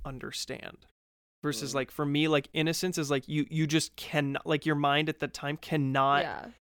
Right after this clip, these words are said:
Speaker 1: like, fully comprehend,
Speaker 2: Yeah.
Speaker 1: um, and, uh, and, like, logisticize, if that's even a word,
Speaker 2: <laughs>
Speaker 1: you know, like,
Speaker 2: Yeah.
Speaker 1: what's,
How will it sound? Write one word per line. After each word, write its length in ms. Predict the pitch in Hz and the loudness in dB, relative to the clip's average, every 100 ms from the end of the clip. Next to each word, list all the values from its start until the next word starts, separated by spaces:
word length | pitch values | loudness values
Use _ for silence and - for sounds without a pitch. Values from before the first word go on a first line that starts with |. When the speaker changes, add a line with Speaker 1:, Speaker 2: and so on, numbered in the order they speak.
| - | -2
Speaker 1:
like, 160 | 147 | -2
fully 480 | - - 165 156 151 | -2 -2 4 6 6
comprehend, 1040 | - - 151 143 156 143 - 143 139 151 185 | 2 0 0 2 -2 -2 -4 -2 -2 -4 -6
Speaker 2:
Yeah. 320 | 185 120 71 - _ _ _ _ _ _ _ _ _ _ _ | -8 -8 -10 -18 _ _ _ _ _ _ _ _ _ _ _
Speaker 1:
um, 360 | 73 69 - - _ - - - | -4 -4 -6 -14 _ -18 -16 -8
and, 140 | 151 151 | -2 -2
uh, 60 | - | -2
and, 160 | 151 139 | -8 -6
like, 340 | 135 - - _ _ _ _ _ - | -8 -10 -20 _ _ _ _ _ -6
logisticize, 1300 | 156 147 131 - 156 - - - 143 131 127 123 127 - | -2 -2 -2 2 2 2 -2 -2 2 2 2 -2 -6 -10
if 60 | - | -6
that's 200 | 143 143 | -6 -4
even 140 | 135 | -6
a 80 | 131 | -4
word, 380 | 131 131 - 127 | -2 -2 -2 -4
Speaker 2:
<laughs> 1300 | 302 - 370 285 - _ _ _ _ _ _ _ - | -4 0 -2 -2 -12 _ _ _ _ _ _ _ -6
Speaker 1:
you 120 | 151 | -2
know, 200 | 147 135 | 2 2
like, 280 | 131 120 - | 2 -2 -4
Speaker 2:
Yeah. 320 | 190 190 - | -12 -12 -10
Speaker 1:
what's, 500 | 139 151 - - - | 2 2 2 -4 -6